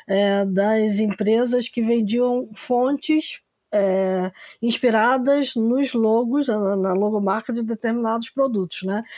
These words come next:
E, e tinha gente que achava que podia usar aquela fonte que foi criada pra Coca-Cola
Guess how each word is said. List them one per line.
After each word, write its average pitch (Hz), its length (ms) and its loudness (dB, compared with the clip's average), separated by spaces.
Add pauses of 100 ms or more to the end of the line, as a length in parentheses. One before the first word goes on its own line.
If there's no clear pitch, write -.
(240)
E, 277 260 0
e 294 60 0
tinha 320 260 4
gente 269 260 2
que - 80 -6
achava 370 400 2
que 370 80 -2
podia 370 300 2
usar 262 560 4
aquela 269 260 0
fonte 254 320 0
que 240 100 -8
foi 233 120 -2
criada 214 380 0
pra 233 200 0
Coca-Cola 240 680 2